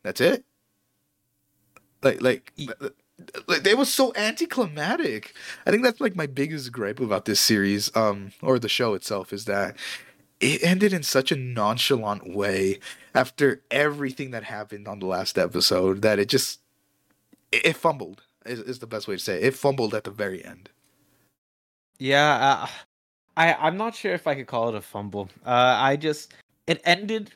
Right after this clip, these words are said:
Speaker 2: literally as she said, "Okay." I thought this was a joke when, <laughs> when it happened. I was
Speaker 1: Yeah,
Speaker 2: like,
Speaker 1: yeah.
Speaker 2: "What is, what's
Speaker 1: <laughs> It,
Speaker 2: going
Speaker 1: it
Speaker 2: on here?" Like, it,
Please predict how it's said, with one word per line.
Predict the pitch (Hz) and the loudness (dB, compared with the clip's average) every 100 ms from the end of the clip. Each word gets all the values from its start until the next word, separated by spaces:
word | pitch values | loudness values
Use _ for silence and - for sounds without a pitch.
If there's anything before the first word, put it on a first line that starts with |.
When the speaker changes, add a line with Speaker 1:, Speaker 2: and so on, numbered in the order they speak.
| - | -4
Speaker 2:
literally | 131 151 175 190 156 143 | 0 6 8 8 8 6
as | 127 135 | 4 2
she | 135 | 0
said, | - 127 | 0 2
"Okay." | 123 135 | 2 0
I | 107 | 0
thought | 113 151 | 2 0
this | 156 165 | 0 -2
was | 135 | 0
a | 117 | 0
joke | 120 95 - | 0 -2 -4
when, | 113 | -6
<laughs> | 113 - - | -6 -4 4
when | 170 | 6
it | 139 | 8
happened. | 151 - 196 | 8 8 6
I | 147 | 6
was | |
Speaker 1:
Yeah, | 147 | 4
Speaker 2:
like, | 131 | 2
Speaker 1:
yeah. | 139 | 2
Speaker 2:
"What | 180 | 2
is, | 160 151 - - _ - | 2 -6 -18 -20 _ -4
what's | - 226 | 0 2
Speaker 1:
<laughs> | 294 | 2
It, | |
Speaker 2:
going | 175 180 185 | 0 2 2
Speaker 1:
it | |
Speaker 2:
on | 190 185 | 0 -2
here?" | 127 | 2
Like, | - 466 | 2 4
it, | 427 | 0